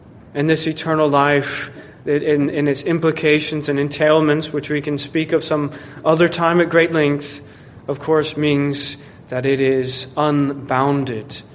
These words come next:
in every good thing. It is unlimited in every bad thing, particularly death, changeability, sin, disease, tears, sadness, any of those things. There's none of it. It's not to be touched by those things.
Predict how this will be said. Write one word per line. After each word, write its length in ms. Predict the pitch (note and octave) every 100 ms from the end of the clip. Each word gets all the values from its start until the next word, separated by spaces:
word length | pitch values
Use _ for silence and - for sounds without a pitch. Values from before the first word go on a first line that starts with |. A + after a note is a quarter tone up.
| - - -
in 100 | B2+
every 260 | C3+ C#3
good 220 | B2 B2+ B2
thing. 380 | A2+ G2+ G2+ - - - -
It 100 | C#3+
is 140 | C#3+ C#3+
unlimited 600 | C#3+ D3 E3+ F#3+ F#3 F3
in 120 | D#3+
every 240 | D#3+ E3
bad 320 | D#3 D#3+ D#3+ C#3+
thing, 220 | D#3+ D#3+
particularly 500 | D#3+ D#3+ D#3 D#3 D3
death, 560 | C3+ C3 B2+ - - - - -
changeability, 1040 | C3+ C#3+ D3 C3+ C#3+ C#3 C#3 C#3 B2+ C3 - - - - -
sin, 880 | - - D#3+ D3 C#3 C#3 C3+ C3 - - - - - - - - - - D3+ -
disease, 1000 | D#3+ C#3+ D#3+ E3+ D#3+ D3 C#3+ - - - - - - -
tears, 960 | - F#3 D#3+ D#3 D3+ D3+ D3 - - - -
sadness, 680 | - E3 D#3+ D3+ D3+ D3
any 220 | E3+ F3+ E3+
of 100 | D3+
those 300 | D#3+ D3+ -
things. 420 | D3+ D3 D3+ C#3+
There's 220 | D3 C#3
none 240 | D#3 D#3+
of 100 | D#3+
it. 140 | C#3 C#3+
It's 120 | C3+
not 300 | D#3 - -
to 80 | D#3
be 140 | C#3+
touched 420 | C#3+ - E3 - -
by 140 | D3
those 260 | C#3+ C3+ -
things. 480 | B2 A#2+ B2+ -